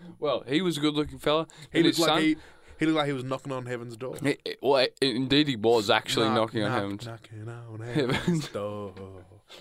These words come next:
Speaker 1: And Prince William,
Speaker 2: Yes.
Speaker 1: man, he was good looking. So was Harry. I mean, n-,
Speaker 2: They
Speaker 1: Balding,
Speaker 2: still are, you know. Yeah,
Speaker 1: Balding
Speaker 2: pretty
Speaker 1: didn't
Speaker 2: cool.
Speaker 1: do Prince William any good, though.
Speaker 2: Yeah.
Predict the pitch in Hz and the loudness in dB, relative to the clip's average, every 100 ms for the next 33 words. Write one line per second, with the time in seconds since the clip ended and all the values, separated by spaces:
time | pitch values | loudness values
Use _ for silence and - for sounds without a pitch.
0 | - - 156 - - - - 180 143 120 | -10 -4 -2 -4 -10 -14 -4 -4 -4 -2
1 | 135 131 180 - _ - 95 101 - 117 | 0 -2 -4 -12 _ -10 -8 -8 -2 2
2 | 151 117 - 139 170 113 - 95 95 - | 4 2 0 -2 -2 -4 -4 -4 -4 0
3 | 131 113 - 139 113 139 - - - 117 | 0 0 2 2 2 0 -8 -14 -4 0
4 | 120 107 - - 107 - 123 147 175 160 | 0 -2 -10 -12 -10 -8 0 4 4 4
5 | 196 180 196 113 92 92 _ _ - 170 | 2 -2 -2 -6 -8 -16 _ _ -2 2
6 | 160 110 104 104 95 101 92 - _ _ | 2 2 0 0 0 0 -2 -8 _ _
7 | _ _ _ - 113 101 - 104 98 90 | _ _ _ -8 -6 -6 -2 -2 0 -2
8 | 90 90 90 85 110 - _ _ _ _ | -6 -6 -6 -6 -8 -10 _ _ _ _
9 | _ - 107 110 104 | _ -18 -10 -8 -8